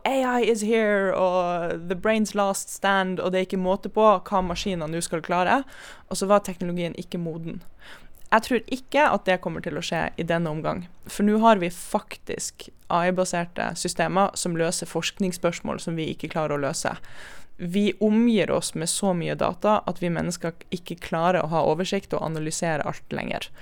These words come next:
Og her ser vi at teknologien er menneskelig overlegen. Altså, her har vi med, med supermenneskelig intelligens å gjøre. Men jeg tror at vi kan få en ny A I-vinter av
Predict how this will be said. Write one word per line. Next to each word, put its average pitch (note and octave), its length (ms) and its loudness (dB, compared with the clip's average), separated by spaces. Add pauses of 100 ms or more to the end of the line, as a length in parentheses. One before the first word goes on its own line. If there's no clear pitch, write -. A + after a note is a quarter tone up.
(280)
Og F3+ 100 -2
her F#3+ 160 6
ser G3 400 6
vi F3+ 80 6
at F#3 140 2
teknologien F3 640 -4
er D#3+ 240 -2 (320)
menneskelig D#3+ 840 -4 (260)
overlegen. D#3+ 800 0 (320)
Altså, F3 240 -4
her F#3 160 6
har F3 320 6
vi C#3 80 0
med, C#3+ 320 0
med D#3+ 240 0
supermenneskelig D3+ 1300 -2
intelligens D#3 480 -4
å - 80 -4
gjøre. - 300 0 (640)
Men B3+ 640 4 (460)
jeg G3 160 -4
tror A3 260 2
at F3+ 160 -8
vi F3 160 -4
kan F#3 160 -4
få G3 220 0
en F3+ 100 0
ny F3 80 0
A F3+ 160 2
I-vinter F#3 400 0
av D3 80 -6